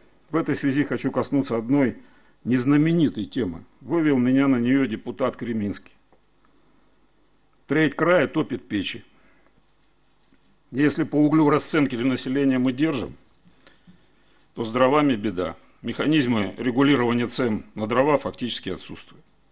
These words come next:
Хитроумные формулы, которыми оперирует Минтариф, никакого отношения к реальной жизни в этой сфере не имеет. Человек идёт и покупает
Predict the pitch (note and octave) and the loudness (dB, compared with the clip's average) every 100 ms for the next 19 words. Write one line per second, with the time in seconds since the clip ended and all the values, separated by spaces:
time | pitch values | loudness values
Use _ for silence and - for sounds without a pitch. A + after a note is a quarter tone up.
0 | _ _ _ _ _ _ _ - C#3+ C#3+ | _ _ _ _ _ _ _ -8 -2 2
1 | D#3 E3 D3 C#3+ - F3 D3+ G#2+ F#2 G#2+ | 4 6 6 4 6 4 6 2 -2 -4
2 | B2 A#2 A2 G#2 C3 B2+ G#2+ F#2+ B2+ A#2 | -2 -2 -2 -2 0 2 0 -2 0 0
3 | A#2 A#2+ A2+ - A2 B2 C#3+ C#3 C3 C3+ | 0 0 -2 -4 -6 -4 0 0 0 -4
4 | - D#3+ B2+ - A#2+ A#2+ A2+ G#2 A#2 C#3+ | -2 0 0 0 0 2 0 -4 -4 -4
5 | A2+ E2+ _ _ - - A2+ A2 G#2+ - | -4 -10 _ _ -20 -6 -4 -2 -2 -4
6 | A2 E2 - _ _ _ _ - A#2 C3 | -6 -8 -14 _ _ _ _ -6 0 2
7 | G#2+ F2 E2 - _ _ _ - - C#3+ | 0 -4 -8 -16 _ _ _ -12 -2 0
8 | D3+ C#3 E3 E3 A2 G2 G#2+ C#3+ D3 A2+ | 0 -2 -2 -4 -6 -10 -6 -2 0 -2